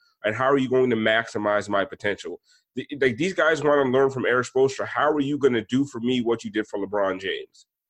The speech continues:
Right? It's not the big show and all this stuff, all this free agency stuff. I think all that's out the window.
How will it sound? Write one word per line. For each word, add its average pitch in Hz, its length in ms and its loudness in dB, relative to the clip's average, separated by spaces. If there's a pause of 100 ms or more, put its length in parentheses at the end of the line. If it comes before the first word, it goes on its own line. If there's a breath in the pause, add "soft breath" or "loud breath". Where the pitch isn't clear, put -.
(240)
Right? 117 240 2
It's 123 180 2
not 147 300 4 (320 soft breath)
the 113 80 4
big 143 260 0
show 143 400 4
and 139 80 6
all 135 160 4
this 131 180 2
stuff, 135 240 2
all 135 140 4
this 156 140 -2
free 151 200 -2
agency 147 260 -4
stuff. 131 180 -4
I 131 60 0
think 156 180 -2
all 143 140 2
that's 120 220 2
out 120 180 2
the 101 60 -4
window. 101 360 -2